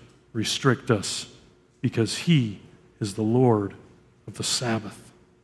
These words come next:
And he is the ultimate rest that we need. Sabbath sustains us, doesn't starve us.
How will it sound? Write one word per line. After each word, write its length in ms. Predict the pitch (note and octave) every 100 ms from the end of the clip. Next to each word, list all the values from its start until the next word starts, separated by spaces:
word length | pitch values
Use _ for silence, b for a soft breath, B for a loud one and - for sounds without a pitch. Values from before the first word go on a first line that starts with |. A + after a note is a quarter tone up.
| _ _ _ _ _ _ _
And 140 | A2+ G2+
he 200 | E3 D#3
is 680 | D3+ F3+ A#2+ G#2 F#2+ - - - _ _ _ -
the 140 | C3
ultimate 500 | C3+ C3 C3+ B2+ B2+
rest 600 | B2 A2+ G2+ - - - - _ _ _ _ _ _ _ _
that 100 | B2+
we 160 | B2 A#2+
need. 320 | A2 G#2+ F#2 - - _ _ _ _ _ _ _ _ _ _ _ _ _ _ _ _ _ _ _ _ _ _ _ _
Sabbath 420 | - - C3 C#3 C3
sustains 560 | - - D3 C#3+ A#2+
us, 160 | A2 -
doesn't 320 | A#2+ A2 A#2
starve 400 | - B2+ A#2 G#2
us. 300 | F#2+ - -